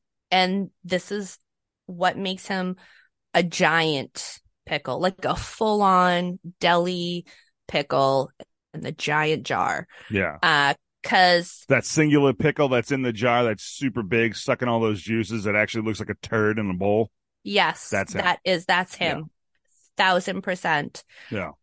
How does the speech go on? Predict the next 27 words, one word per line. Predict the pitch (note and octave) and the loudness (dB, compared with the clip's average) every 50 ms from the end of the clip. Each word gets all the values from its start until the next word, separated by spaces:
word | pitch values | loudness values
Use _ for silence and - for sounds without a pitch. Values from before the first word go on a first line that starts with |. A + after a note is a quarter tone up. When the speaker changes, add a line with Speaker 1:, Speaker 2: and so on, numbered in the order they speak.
| _ - - _ _ _ _ _ | _ -20 -20 _ _ _ _ _
Speaker 1:
Uh, | G#3+ G3+ F#3 F3+ F#3 - | 4 6 6 6 6 4
in | - G#3 G#3+ A3 A3+ | 2 0 0 0 0
twenty | - - - B3 A#3+ B3 C4 C4+ C4 | -2 -4 0 2 2 4 4 2 2
nineteen, | C4 B3 A#3+ A3+ A3 - - - - - B3+ C4 A#3 G3 E3+ C#3 C#3+ F3+ G#3+ G#3 - _ _ _ _ _ - _ _ _ _ _ _ _ | 2 2 2 0 -2 -6 -10 -16 -12 -6 -2 0 0 0 0 -2 -2 -4 -4 -6 -8 _ _ _ _ _ -20 _ _ _ _ _ _ _
he | - - A#3+ | -6 -2 -2
was | G#3+ G#3+ - | -2 -2 -2
previously | - - B3 A3 G#3 G#3 G3+ G3 - G#3 G3+ G3 | -2 -2 -2 -2 0 -4 -6 -4 -2 -2 0 2
arrested | G3 G3 F#3+ F#3 - - F#3 F#3 | 2 2 2 0 -2 -4 -6 -6
on | - - F3 F3+ F3 | -2 -2 -2 -2 -2
suspicions | - - F3 - - - F3 F3+ - - - E3+ F3+ F3+ F3 - - | -4 -8 -12 -8 -6 -4 -4 -4 -4 -4 -4 -4 -4 -4 -6 -8 -4
of | - E3 F3 F3 F#3 | -4 -4 -4 -2 -4
misdemeanor | F#3 F#3+ G3 A#3+ - - - - G#3 F#3+ F3+ F3 E3+ E3 E3 E3 D#3+ D#3+ E3 E3+ - - _ _ _ | -4 -2 -2 -2 -4 -4 -6 -4 -4 -2 -2 -2 -4 -4 -4 -4 -4 -4 -4 -8 -10 -16 _ _ _
domestic | - F#3 F3+ E3 E3+ F3 - - E3+ - _ | -2 0 2 2 0 0 -2 -6 -8 -4 _
battery | - E3 E3+ D#3+ E3+ E3+ E3+ - - | 2 2 2 2 2 0 -2 -2 0
after | - F3 F3 - - F3+ | 0 0 0 0 -6 -10
police | - - - F#3 F#3+ F#3 F3+ - | -10 -8 -8 -8 -6 -6 -6 -4
said | - - F#3 F3+ | 0 0 0 2
that | F3+ F3 - - | 2 0 0 0
witnesses | F#3 F3+ - - F#3+ G3 - - F3 E3+ | -2 -4 -2 -2 -4 -4 -4 -4 -4 -4
saw | - - - F#3 F3+ F#3 F#3 | -4 -2 2 4 4 4 4
him | F3+ - F#3 F3 F3 F3 | 2 0 0 0 0 -2
push | - - - A3 A#3+ B3 - - - | -6 -6 -2 -2 -2 -2 -2 -4 -6
a | - | -4
woman | F#3 E3+ F3 E3+ E3+ E3 E3 E3+ | -2 -2 -2 0 0 -2 -2 -2
to | - E3 | -4 -4
the | D#3+ E3+ | -4 -4
ground | E3+ - F3+ F#3 F3 E3+ D#3+ D3+ D#3+ E3+ - | -2 0 2 2 4 4 4 2 0 -2 -6